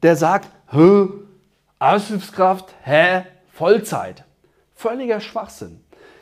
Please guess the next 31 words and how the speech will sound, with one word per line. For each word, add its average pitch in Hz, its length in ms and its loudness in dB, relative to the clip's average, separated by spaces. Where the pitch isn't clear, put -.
Weil 139 180 -2
wer 240 140 -4
schon 233 220 -8
mal 185 100 -2
mit 151 180 -6
Vollzeitkräften 156 1000 -8
in 131 40 -6
der 120 120 -8
Akquise 151 400 -12
gearbeitet 123 640 -6
hat, 156 240 -8
der 151 160 -6
weiß, 262 420 -6
dass 175 160 -14
Vollzeitkräfte 190 1080 -8
keine 196 300 -4
Lust 254 400 -8
haben, 135 380 -10
acht 190 300 -4
Stunden 190 300 -8
Kaltakquise 143 680 -10
zu - 160 -20
machen. 90 240 -18
Die 190 120 -8
arbeiten 196 440 0
effizient 226 760 -6
fünf 294 460 0
bis 165 160 -12
maximal 240 800 -2
sechs 214 320 -4
Stunden 277 560 -8